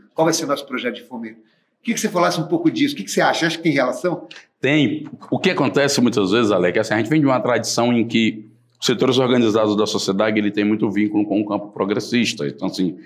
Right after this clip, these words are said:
Speaker 2: com seus partidos, com suas organizações. Nem tô falando se é bom ou ruim, eu tô falando de uma construção. E isso foi muito positivo nos anos em que essa estrutura, esses partidos ocupam um poder institucional em que ordena a despesa. Isso é
Speaker 1: Sim.
Speaker 2: muito importante. Então, a gente teve fortalecimento, melhora de indicadores.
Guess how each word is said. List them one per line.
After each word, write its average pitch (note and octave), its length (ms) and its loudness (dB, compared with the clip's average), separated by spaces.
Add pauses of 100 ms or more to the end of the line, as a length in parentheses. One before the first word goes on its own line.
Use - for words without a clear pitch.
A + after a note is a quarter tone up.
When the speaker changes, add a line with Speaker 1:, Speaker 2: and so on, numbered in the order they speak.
(120)
Speaker 2:
com - 100 -10
seus - 180 0
partidos, G2 440 -2
com - 60 -12
suas F#2+ 260 0
organizações. F#2+ 840 0 (260)
Nem - 100 0
tô - 100 -4
falando D3 220 0
se - 140 0
é A#2 40 4
bom A#2 280 2
ou F#2+ 40 -2
ruim, F#2 180 2
eu E2+ 80 -2
tô - 60 -10
falando A2 300 0
de A2 80 -2
uma A#2+ 140 2
construção. G#2+ 760 -4 (400)
E C3+ 120 4
isso C3 180 2
foi C3 140 2
muito A#2+ 220 2
positivo A2+ 540 0
nos A2+ 200 2
anos G#2+ 280 2
em A2 140 4
que G#2+ 360 0 (180)
essa A2+ 160 0
estrutura, A2+ 340 0
esses - 180 0
partidos A2 680 -2 (120)
ocupam G#2+ 360 0
um A2 100 2
poder G#2 380 2
institucional G2 880 0 (140)
em A2 60 0
que G#2+ 200 2
ordena G2 400 2
a - 20 -2
despesa. E2+ 680 -2
Isso - 160 -4
é - 20 0
Speaker 1:
Sim. G2 60 2
Speaker 2:
muito G2 160 0
importante. - 640 -4 (180)
Então, G2 120 -2
a - 20 0
gente - 100 -6
teve G2+ 240 2
fortalecimento, F#2+ 800 0
melhora F#2 260 2
de F#2 120 2
indicadores. F2+ 640 0